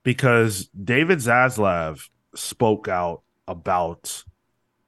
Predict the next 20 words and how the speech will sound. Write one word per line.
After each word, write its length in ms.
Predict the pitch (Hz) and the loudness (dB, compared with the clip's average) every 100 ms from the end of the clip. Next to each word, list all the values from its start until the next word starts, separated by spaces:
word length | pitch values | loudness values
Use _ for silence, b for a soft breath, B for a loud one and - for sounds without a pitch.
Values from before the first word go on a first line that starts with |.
| _ _ | _ _
the 100 | 120 | 0
way 240 | 110 123 127 | 4 4 4
that 160 | 127 | 2
things 500 | 127 120 120 - - - _ - | 0 -2 -2 -4 -10 -12 _ -10
went 420 | 104 107 127 135 | -4 0 0 -4
in 80 | 113 | -4
the 120 | 107 | 2
old 240 | 107 110 | 4 4
regime 460 | 104 101 113 123 131 | 0 -2 0 0 0
and 340 | 95 90 87 | -2 -6 -8
what 180 | 95 117 | -4 -2
we 80 | 107 | -2
can 160 | 107 98 | -6 -4
sort 220 | 117 101 | 0 0
of 80 | 95 | 0
expect 480 | 90 - 101 104 | -6 -4 -4 -4
from 160 | - 95 | -8 -8
the 80 | 87 | -2
new 180 | 123 165 | 0 2
one. 320 | 98 90 | 0 -4